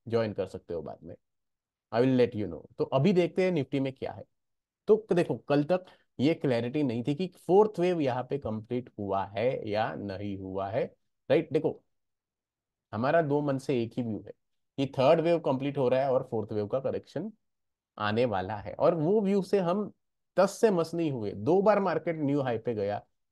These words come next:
यहाँ पे मार्केट न्यू हाई पे गया, यहाँ पे मार्केट न्यू हाई पे गया, लेकिन हमारा व्यू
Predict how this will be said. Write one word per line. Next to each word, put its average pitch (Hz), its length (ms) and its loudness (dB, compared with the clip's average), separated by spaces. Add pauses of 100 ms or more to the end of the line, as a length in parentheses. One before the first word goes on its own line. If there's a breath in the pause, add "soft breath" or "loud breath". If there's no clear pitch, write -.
यहाँ 123 240 4
पे 165 120 2
मार्केट 151 320 0
न्यू 135 220 -4
हाई 120 140 -2
पे 123 200 -2
गया, 113 260 0
यहाँ 113 280 -2
पे 143 100 -2
मार्केट 123 360 -6
न्यू 117 200 -2
हाई 113 160 -2
पे 113 160 -4
गया, 107 280 -6 (380)
लेकिन 151 340 0
हमारा 139 380 0
व्यू 160 480 -2